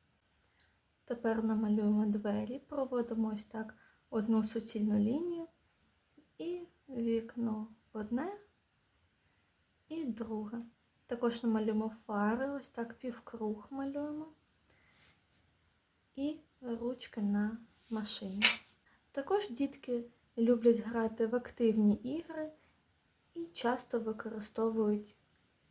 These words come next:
м'ячики. Тож намалюємо ще й м'ячик. Малюємо ось такий круг і можна м'ячик якось прикрасити.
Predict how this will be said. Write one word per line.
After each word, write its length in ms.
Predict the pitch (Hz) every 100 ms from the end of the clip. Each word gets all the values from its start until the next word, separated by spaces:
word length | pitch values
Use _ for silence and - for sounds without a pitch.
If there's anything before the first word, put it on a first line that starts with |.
| _ _ _ _
м'ячики. 840 | 226 226 208 214 202 - 226 - 220 233 - _ _ _ _ _
Тож 300 | - 427 -
намалюємо 540 | 262 233 247 302 285 247
ще 260 | - -
й 80 | 294
м'ячик. 640 | 220 208 202 202 - 220 - - _ 285
Малюємо 400 | 269 262 254 254
ось 140 | 254
такий 280 | - 247 269
круг 420 | - 349 427 - - _ -
і 140 | 370
можна 340 | 302 285 - 233
м'ячик 460 | 226 247 233 226
якось 320 | 233 - 233
прикрасити. 840 | - 240 233 - 220 208 - 233